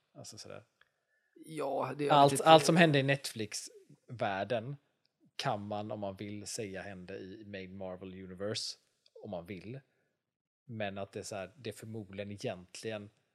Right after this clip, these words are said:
Speaker 1: en värld som är liksom nittionio komma nio procent lik den vi brukar se.
Speaker 2: Något sånt kanske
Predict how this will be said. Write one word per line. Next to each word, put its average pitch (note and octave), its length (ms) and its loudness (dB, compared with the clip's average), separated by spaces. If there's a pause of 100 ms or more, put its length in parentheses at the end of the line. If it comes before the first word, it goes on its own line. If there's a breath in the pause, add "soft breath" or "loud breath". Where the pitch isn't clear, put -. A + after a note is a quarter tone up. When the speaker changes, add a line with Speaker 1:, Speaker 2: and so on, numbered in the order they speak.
(140)
Speaker 1:
en A2+ 120 -12
värld G2+ 380 -4
som G#2 160 -10
är F2+ 120 -8
liksom G2+ 240 -16
nittionio G2 500 -14
komma G2 220 -16
nio F#2+ 220 -16
procent F#2+ 420 -16
lik G2 280 -18
den F#2 220 -12
vi F#2+ 100 -18
brukar F#2+ 260 -16
se. - 160 -14 (100)
Speaker 2:
Något G#2+ 320 -10
sånt F2+ 280 -10
kanske - 280 -12